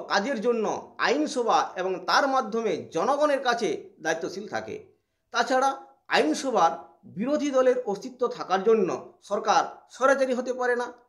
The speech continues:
বা ব্যক্তি স্বাধীনতায় হস্তক্ষেপ করতে পারে না। সরকার ভুল করলে বা জনবিরোধী কাজ করলে বিরোধী দলগুলি সেগুলি জনসক্ষমে তুলে ধরে এবং জনমতকে নিজেদের সপক্ষে আনতে সচেষ্ট হয়। তাই সরকার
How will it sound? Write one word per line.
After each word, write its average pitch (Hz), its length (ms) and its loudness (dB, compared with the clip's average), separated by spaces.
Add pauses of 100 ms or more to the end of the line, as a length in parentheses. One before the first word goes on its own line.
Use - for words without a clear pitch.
বা 156 140 2
ব্যক্তি 202 300 0
স্বাধীনতায় 220 480 -2
হস্তক্ষেপ 247 420 -4
করতে 233 300 0
পারে 220 240 0
না। 208 100 -4 (300)
সরকার 240 280 0
ভুল 277 220 -4
করলে 240 320 0 (260)
বা 165 140 6
জনবিরোধী 233 460 0
কাজ 208 300 0
করলে 233 300 0 (260)
বিরোধী 240 320 -2
দলগুলি 208 800 0
সেগুলি 196 320 -2
জনসক্ষমে 247 600 0
তুলে 196 240 0
ধরে 170 220 -2 (220)
এবং 170 160 -2 (140)
জনমতকে 294 560 2
নিজেদের 226 440 0
সপক্ষে - 440 -4
আনতে 175 200 0
সচেষ্ট 160 360 -8
হয়। 127 220 -2 (220)
তাই 139 140 -2
সরকার 165 340 -2